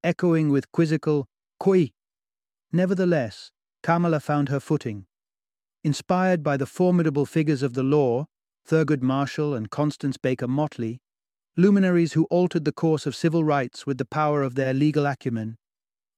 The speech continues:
she began to envision a future where she too could wield such influence. With the conviction of her heritage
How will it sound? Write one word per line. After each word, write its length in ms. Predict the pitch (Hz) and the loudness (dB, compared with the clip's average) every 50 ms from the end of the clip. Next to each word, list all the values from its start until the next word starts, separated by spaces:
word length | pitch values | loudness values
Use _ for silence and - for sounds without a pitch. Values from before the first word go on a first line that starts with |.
| _ | _
she 160 | _ - - | _ -4 -4
began 380 | 151 143 147 135 151 151 160 165 | -2 -2 0 0 2 2 2 0
to 140 | 156 165 170 | 0 0 0
envision 420 | 170 170 147 156 156 135 143 151 | 0 0 2 0 0 0 0 -2
a 40 | 143 | -2
future 560 | - - - 139 131 - - - 123 120 120 - _ _ _ _ _ - | -2 -2 -2 -2 -2 -2 -4 -6 -6 -6 -8 -10 _ _ _ _ _ -6
where 120 | 127 127 | -6 -6
she 240 | - - - 156 151 | -4 -2 -2 -2 -2
too 240 | - - 165 156 131 | -2 0 0 0 0
could 200 | - - 123 117 | -2 -4 -6 -4
wield 280 | 120 123 117 117 107 | -4 -4 -4 -4 -6
such 260 | - - 120 110 - | -8 -10 -10 -8 -6
influence. 680 | - 113 110 - - 110 107 104 101 101 - - - _ _ _ _ _ _ _ _ _ _ _ _ _ _ _ _ _ _ _ _ _ _ _ _ _ _ _ _ _ _ _ _ _ | -6 -6 -6 -8 -10 -12 -12 -12 -12 -14 -18 -20 -20 _ _ _ _ _ _ _ _ _ _ _ _ _ _ _ _ _ _ _ _ _ _ _ _ _ _ _ _ _ _ _ _ _
With 160 | - 147 160 | 0 0 0
the 80 | 175 196 | 0 0
conviction 500 | - 196 175 151 156 165 - - - 151 | 0 0 0 0 0 -2 -2 -4 -4 -4
of 80 | 135 | -4
her 140 | - 127 123 | -4 -4 -6
heritage 640 | 107 135 143 139 131 123 - - 110 101 - - - | -4 -4 -4 -4 -4 -6 -8 -10 -12 -12 -14 -20 -20